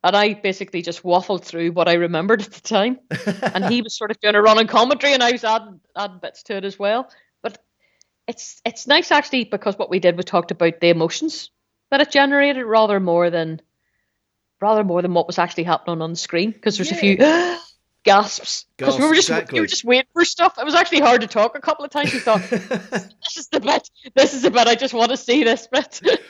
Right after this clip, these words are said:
Speaker 2: Well, do you, do you know what? I think that, that was the whole point of, of, of starting this little series of, um,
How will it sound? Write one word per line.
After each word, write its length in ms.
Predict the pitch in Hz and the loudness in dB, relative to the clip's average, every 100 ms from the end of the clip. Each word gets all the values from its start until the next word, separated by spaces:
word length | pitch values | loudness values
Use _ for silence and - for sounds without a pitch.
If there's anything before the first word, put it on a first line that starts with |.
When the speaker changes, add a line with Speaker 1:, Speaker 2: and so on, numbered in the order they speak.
| 311 - | -12 -4
Speaker 2:
Well, 140 | 214 | -2
do 140 | 214 233 | -2 -4
you, 60 | 190 | -6
do 120 | 226 | -6
you 60 | |
know 80 | 202 | -4
what? 60 | 185 | -4
I 20 | 190 | -6
think 180 | 185 | -6
that, 220 | 185 190 208 | -6 -8 -6
that 100 | 196 | -6
was 140 | 185 | -6
the 60 | 180 | -6
whole 120 | 175 | -6
point 320 | - 170 165 | -6 -8 -8
of, 140 | 143 | -10
of, 180 | - 123 | -12 -14
of 160 | 135 123 | -14 -14
starting 320 | - 147 143 | -10 -10 -10
this 180 | 135 - | -12 -12
little 200 | 127 127 | -14 -14
series 440 | - 127 120 110 | -12 -10 -10 -12
of, 360 | 110 107 - _ | -12 -12 -18 _
um, 440 | 104 98 98 101 | -12 -12 -12 -16